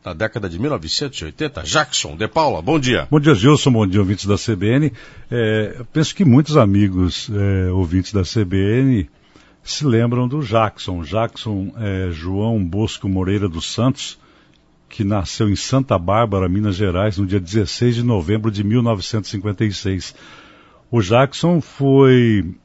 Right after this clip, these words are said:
Speaker 2: considerado o melhor jogador brasileiro de futsal daquele período. E na, na época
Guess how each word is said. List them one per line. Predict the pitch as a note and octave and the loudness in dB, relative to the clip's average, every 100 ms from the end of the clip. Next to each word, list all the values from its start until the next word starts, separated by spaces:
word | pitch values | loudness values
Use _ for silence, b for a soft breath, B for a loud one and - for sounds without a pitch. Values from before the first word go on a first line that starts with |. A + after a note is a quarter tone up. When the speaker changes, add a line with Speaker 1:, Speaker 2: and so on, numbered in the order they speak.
| _ _ | _ _
Speaker 2:
considerado | - A#2 - A2 G2+ F2+ A2+ C3 B2 - - | 0 0 0 0 0 2 2 0 -4 -8 -2
o | D3 | 4
melhor | E3+ G#2+ A#2 | 6 6 4
jogador | B2 E3 D#3 G#2+ A#2 | 4 2 4 4 4
brasileiro | C3 A#2 G#2+ F#2+ G#2+ | 2 2 2 0 -2
de | - | -8
futsal | - - - A2 A2 - _ _ _ | -16 -8 2 4 4 -2 _ _ _
daquele | G2+ F2+ G2+ | -4 0 -2
período. | - A#2+ F2+ F2 - B B B | 0 0 2 -2 -6 B B B
E | C#3+ D#3+ E3 D3+ C3 G#2+ - _ _ _ _ _ - | 4 6 8 8 6 4 -8 _ _ _ _ _ -2
na, | B2+ C3 B2+ A#2+ | 2 4 4 4
na | A2+ B2+ A#2 | 4 4 4
época | C#3 E3+ - - F#2+ | 4 4 2 -2 -2